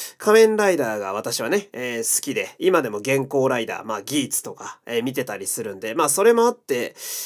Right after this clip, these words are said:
まあ、すごくこう、自分的には刺さる映画やったと。うん。で、まあ、気がつけばこの新仮面ライダー自体も公開からもう一ヶ月、えー、経とうとしている。経ったのかな？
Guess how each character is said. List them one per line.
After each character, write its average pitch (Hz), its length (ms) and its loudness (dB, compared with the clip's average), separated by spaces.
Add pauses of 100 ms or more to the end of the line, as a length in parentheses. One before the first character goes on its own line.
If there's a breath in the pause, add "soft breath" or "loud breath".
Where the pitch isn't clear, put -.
(160 loud breath)
ま 226 100 8
あ、 - 20 8
す 226 160 6
ご 285 160 6
く 156 160 0
こ 127 160 0
う、 - 20 4
自 131 180 2
分 156 160 4
的 160 220 -2
に 139 100 0
は 101 120 -4
刺 151 160 0
さ 160 160 4
る 101 220 -4
映 156 200 10
画 107 80 2
や 92 120 -2
っ - 40 -20
た 92 140 -16
と。 - 160 -18 (260)
う 107 80 -12
ん。 90 480 -6
で、 220 340 10 (560 loud breath)
ま 226 160 10
あ、 143 60 6
気 185 160 4
が 196 120 6
つ - 100 2
け 190 100 6
ば 123 140 0
こ 120 80 -6
の 110 100 -2
新 151 300 2
仮 151 160 0
面 147 180 4
ラ 143 160 4
イ 139 40 4
ダ 139 80 4
ー - 80 4
自 131 120 -6
体 117 160 -2
も 87 140 -8
公 170 260 6
開 151 220 2
か 139 120 0
ら 127 280 0 (120)
も 160 200 4
う 123 40 0
一 143 140 -2
ヶ 180 140 4
月、 117 480 -6
え 110 160 2
ー、 104 60 -4
経 151 140 -4
と 160 180 4
う - 20 2
と 110 100 -6
し - 140 -4
て 104 80 -6
い - 20 -4
る。 98 160 -10
経 - 80 2
っ 427 100 -2
た - 120 -2
の 92 100 -8
か - 80 -14
な？ 185 220 -8